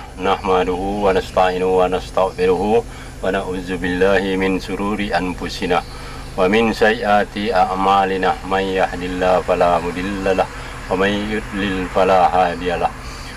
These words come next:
Allahumma sholli wa sallim ala sayyidina Muhammadin wa ala alihi wa sahbihi ajmain, amma ba'du. Puji syukur kehadiran Allah Subhanahu wa taala kerana kita diberikan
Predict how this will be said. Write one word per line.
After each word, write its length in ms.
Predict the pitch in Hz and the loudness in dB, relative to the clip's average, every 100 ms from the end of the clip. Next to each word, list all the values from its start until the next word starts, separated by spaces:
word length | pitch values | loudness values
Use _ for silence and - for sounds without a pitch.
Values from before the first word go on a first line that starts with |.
| - - | -8 -2
Allahumma 720 | 120 113 101 101 98 95 95 | 2 4 4 2 2 2 2
sholli 400 | - 95 95 92 | 0 -2 -2 0
wa 80 | 92 | 0
sallim 400 | - 92 92 98 95 | 2 -2 -2 -4 -4
ala 320 | 92 92 87 | 0 0 -2
sayyidina 480 | - 87 87 87 87 | -4 -6 -4 -2 -2
Muhammadin 800 | 85 92 101 98 92 90 90 - - - - - | 0 0 0 0 0 -2 -6 -8 -12 -14 -14 -8
wa 320 | - 92 92 90 | 0 4 4 4
ala 320 | 101 107 92 | 2 4 2
alihi 400 | 92 82 90 90 | 0 -4 -6 -4
wa 160 | 87 | -2
sahbihi 720 | 82 - 92 90 85 87 85 80 | -2 0 0 0 -6 -6 -6 -6
ajmain, 640 | 85 - 85 87 87 87 82 | -6 -4 -2 -2 -6 -6 -4
amma 400 | 85 82 82 80 | -2 0 2 2
ba'du. 400 | 76 80 - - - - - - - - - - - | 2 0 0 -10 -12 -14 -14 -12 -12 -12 -12 -12 -8
Puji 560 | - 110 123 127 127 127 | -2 2 4 4 4 2
syukur 400 | 127 143 151 123 | 0 4 4 4
kehadiran 480 | 120 113 110 120 104 | 2 4 4 4 2
Allah 320 | 104 101 101 | 2 4 4
Subhanahu 480 | - 98 95 95 95 | 2 2 4 4 2
wa 40 | |
taala 320 | 95 95 104 104 | 4 4 4 0
kerana 320 | - 92 92 90 | -2 -2 -2 -2
kita 480 | - - 95 92 | -4 0 4 4
diberikan 560 | 90 87 92 95 98 92 | 2 0 -4 -2 2 2